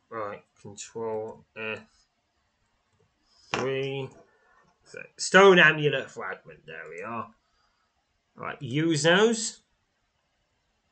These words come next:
Yes. You carefully fit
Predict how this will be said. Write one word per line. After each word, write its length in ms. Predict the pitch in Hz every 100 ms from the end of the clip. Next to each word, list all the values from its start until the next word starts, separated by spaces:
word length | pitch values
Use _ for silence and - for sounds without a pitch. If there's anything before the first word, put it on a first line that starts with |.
| _ 143
Yes. 640 | 123 - - - - _ _ _ _ _ _
You 140 | 127
carefully 720 | 123 - 185 180 - 170 147 143
fit 500 | - 151 - -